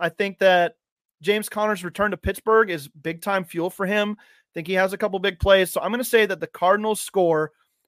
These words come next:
twenty-three points in this game. The Steelers win twenty-seven twenty-three, and the defense kinda, kinda makes it be closer than it, it has been because,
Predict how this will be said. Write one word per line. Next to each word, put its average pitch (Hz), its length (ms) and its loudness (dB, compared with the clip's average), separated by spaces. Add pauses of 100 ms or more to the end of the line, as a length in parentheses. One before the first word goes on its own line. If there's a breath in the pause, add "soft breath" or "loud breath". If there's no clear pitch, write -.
twenty-three 202 480 2
points 175 300 2
in 165 60 -8
this 156 140 -6
game. 160 180 -6
The 151 80 -10
Steelers 190 300 -4
win 165 140 -2
twenty-seven 202 600 -2
twenty-three, 185 680 -2 (280 soft breath)
and 175 120 -4
the 170 80 -2
defense 202 540 -2
kinda, 190 380 2 (400)
kinda 202 260 6
makes 208 380 2
it 196 160 2 (280)
be 190 140 -4
closer 196 480 0
than 180 140 2
it, 170 260 -2
it 165 160 2
has 175 300 4
been 175 260 0
because, 202 720 2